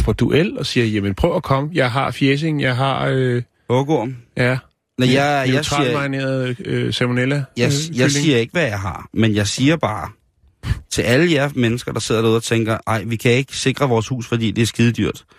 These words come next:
Speaker 2: Der er
Speaker 1: Vær
Speaker 2: så
Speaker 1: kreativ.
Speaker 2: mange kreative måder, hvorpå at du kan sikre dit hjem,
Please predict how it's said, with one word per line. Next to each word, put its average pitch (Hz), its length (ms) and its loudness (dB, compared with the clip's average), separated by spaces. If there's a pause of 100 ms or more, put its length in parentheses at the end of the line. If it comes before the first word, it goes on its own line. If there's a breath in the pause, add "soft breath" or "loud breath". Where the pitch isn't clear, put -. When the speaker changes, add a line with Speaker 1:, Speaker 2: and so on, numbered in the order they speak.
(600 soft breath)
Speaker 2:
Der 120 60 2
er 127 240 2
Speaker 1:
Vær 127 260 0
Speaker 2:
så 151 80 2
Speaker 1:
kreativ. 131 480 -2 (240)
Speaker 2:
mange 113 420 0 (180)
kreative 110 600 0
måder, 101 400 2
hvorpå 113 640 -2
at 104 120 -10
du 120 80 0
kan 123 100 -2
sikre - 320 0
dit 117 140 -2
hjem, 110 180 2